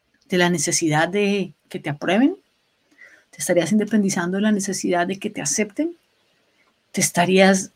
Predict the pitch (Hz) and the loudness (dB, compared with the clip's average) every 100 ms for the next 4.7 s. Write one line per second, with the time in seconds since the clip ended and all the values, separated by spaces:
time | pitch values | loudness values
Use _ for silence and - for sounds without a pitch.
0 | - - 214 208 202 185 170 180 160 170 | -20 2 6 6 6 4 4 4 4 2
1 | 202 202 190 175 175 - 175 170 170 180 | 2 4 2 2 0 0 2 4 4 2
2 | - _ _ _ _ _ _ _ _ _ | -4 _ _ _ _ _ _ _ _ _
3 | _ _ _ _ _ _ _ _ _ _ | _ _ _ _ _ _ _ _ _ _
4 | _ - 202 - 175 156 | _ -6 -6 -4 -6 -6